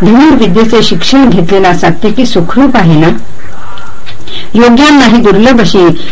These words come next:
भगवत गती सात्यकीला श्रीकृष्णांच्या सेवेने सहज प्राप्त झाली होती. भगवंतांना शरण गेलेला निर्मल अंतःकरणाचा बुद्धिमान अक्रूर प्रसन्न चित्त आहे ना? तोच अक्रूर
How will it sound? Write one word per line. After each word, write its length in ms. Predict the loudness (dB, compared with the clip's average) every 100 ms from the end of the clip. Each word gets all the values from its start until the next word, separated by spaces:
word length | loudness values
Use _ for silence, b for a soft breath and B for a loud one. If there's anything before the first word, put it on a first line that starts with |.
| B
भगवत 680 | 0 2 2 0 0 -4 -2
गती 480 | 0 0 0 0 -2 -2
सात्यकीला 680 | -2 0 0 0 2 2 0 -2 -2
श्रीकृष्णांच्या 720 | 0 0 0 0 0 0 0
सेवेने 480 | 0 0 2 2 2
सहज 400 | 0 0 0 -2
प्राप्त 300 | -2 -2 0
झाली 300 | 0 2 2
होती. 320 | 0 0 -2 -2 -4 -4 -4 B B B -2
भगवंतांना 680 | 0 2 2 2 2 0 0
शरण 280 | 0 0 2
गेलेला 440 | 2 2 0 2
निर्मल 440 | 2 2 2 2 0
अंतःकरणाचा 800 | 0 0 -2 -2 0 0 0 0 0 -2 B B
बुद्धिमान 580 | 0 0 2 2 2 2 0
अक्रूर 420 | -2 0 0 0 -2 -2
प्रसन्न 460 | -2 -2 0 2 2
चित्त 260 | 0 -2 0
आहे 280 | 0 0
ना? 160 | 0 0 -2 -2 -4 -4 -4 -4 -4 B B -2
तोच 300 | 0 0 0
अक्रूर 380 | -2 0 0